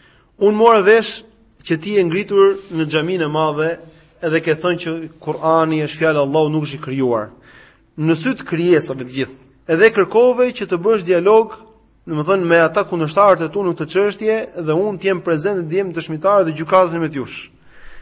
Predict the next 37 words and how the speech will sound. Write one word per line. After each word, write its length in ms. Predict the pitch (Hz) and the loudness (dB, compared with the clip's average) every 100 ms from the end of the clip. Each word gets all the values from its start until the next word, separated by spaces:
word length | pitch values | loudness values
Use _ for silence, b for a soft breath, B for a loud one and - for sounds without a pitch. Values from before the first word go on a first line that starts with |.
| b | b
E 100 | 165 | -4
tu 120 | 156 | -4
dëgjoj 200 | 151 175 160 | 0 0 4
dy 140 | 170 165 | 2 2
palët. 400 | 123 117 - - B B B B | -2 -4 -12 -20 B B B B
Dhe 140 | 170 202 | 2 4
unë 240 | 214 208 | 4 4
ja, 80 | 254 226 | 2 2
thot, 240 | 247 240 - _ _ _ | -2 -4 -20 _ _ _
tash 240 | - 185 247 | -4 -2 -2
i, 60 | 220 | -8
thot, 160 | 220 | -6
të, 140 | 208 202 202 | -2 -2 -2
të 100 | 185 | -6
bashkova 480 | 180 190 - 208 175 | -4 -2 2 2 2
me 120 | 156 151 | -2 -2
ta 160 | 151 190 - _ b b b | -4 -4 -10 _ b b b
dhe 80 | 165 | 0
me 140 | 165 | 0
kundërshtarët 540 | 175 170 156 180 156 156 | 2 0 2 2 2 -2
e 60 | |
tu 180 | 175 202 190 | -4 -6 -6
që 120 | 160 151 | -10 -8
ju 180 | 165 190 190 | -6 -4 -2
të 80 | 156 | -2
dialogoni 640 | 151 143 139 170 180 180 180 | 0 -2 0 2 2 0 -2
përpara 440 | 175 147 151 147 143 | -6 0 2 2 2
meje 300 | 170 185 165 | 0 2 0
dhe 120 | 147 175 | 0 0
unë 140 | 190 147 | 0 -2
do 80 | 151 | 0
jem 200 | 180 147 | 0 -2
gjykatës 560 | 139 165 180 196 202 185 | -8 0 2 2 -2 -6
në 120 | 160 | -6
me 100 | 147 | -4
t'jush, 380 | 151 196 214 - - _ _ B B B | 0 -2 -2 -12 -20 _ _ B B B
dhe 260 | 151 185 | 2 6